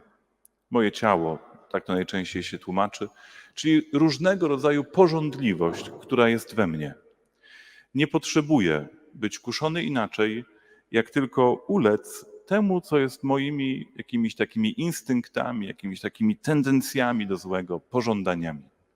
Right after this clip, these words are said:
Wystarczy, że pojawi się coś bardzo smacznego, e, a ja będę tego chciał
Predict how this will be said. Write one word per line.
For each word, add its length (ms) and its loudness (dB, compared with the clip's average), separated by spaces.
Wystarczy, 560 2
że 160 2
pojawi 400 2
się 120 -6
coś 180 -6
bardzo 340 0
smacznego, 760 -4
e, 360 -4
a 100 4
ja 160 4
będę 260 -2
tego 180 4
chciał 480 2